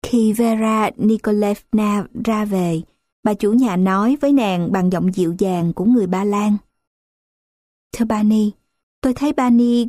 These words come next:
không như những người khác đến đây chỉ vì tò mò." Pan Chefkov trước khi chết có nói với tôi rằng,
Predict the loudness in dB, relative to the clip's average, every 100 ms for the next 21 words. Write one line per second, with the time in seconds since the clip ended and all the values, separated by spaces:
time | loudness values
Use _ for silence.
0 | -2 2 4 4 4 2 0 0 -4 -6
1 | 0 0 2 0 2 0 0 -2 0 0
2 | -2 -2 -2 0 0 -2 -6 _ _ _
3 | _ _ _ _ _ _ _ _ _ -10
4 | -4 0 2 0 -2 _ -6 -6 -6 _
5 | -4 -4 -6 _ -6 -2 -4 -2 -2 -2
6 | -2 0 0 0 -2 -2 -2 -2 -2 -2